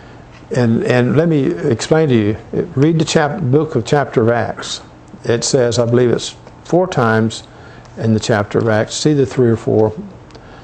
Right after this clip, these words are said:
that they were again filled with the Holy Spirit. So the Holy Spirit infilling is, yes, it's a once kind of a thing that happens,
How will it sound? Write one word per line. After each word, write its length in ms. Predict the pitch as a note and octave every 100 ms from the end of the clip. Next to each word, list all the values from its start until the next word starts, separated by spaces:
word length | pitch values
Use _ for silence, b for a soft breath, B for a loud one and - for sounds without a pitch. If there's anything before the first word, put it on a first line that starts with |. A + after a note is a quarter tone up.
| B B -
that 420 | A#2+ A#2+ - - -
they 280 | A#2+ B2
were 380 | A#2+ B2 A2 A#2
again 460 | A2+ G#2+ E3 C3+ G2
filled 520 | - - E3 A#2 A2
with 120 | A#2
the 60 | G#2
Holy 220 | A#2+ A2+
Spirit. 440 | - C3 B2 F#2+ - - - - - - - B B B -
So 160 | -
the 100 | A#2+
Holy 280 | B2 F#3 D#3+
Spirit 560 | - - F3+ D3+ B2 - -
infilling 840 | D3+ G3 - B2+ A2 A2+ A2 -
is, 200 | C3 A#2+
yes, 280 | B2 A2+ -
it's 140 | A#2
a 60 | A#2+
once 460 | A#2 C#3 D3 -
kind 300 | - - B2+
of 80 | B2
a 60 | G#2+
thing 440 | - D#3+ C3 A2
that 120 | G#2
happens, 640 | - D#3 D3+ D3 G2 G2+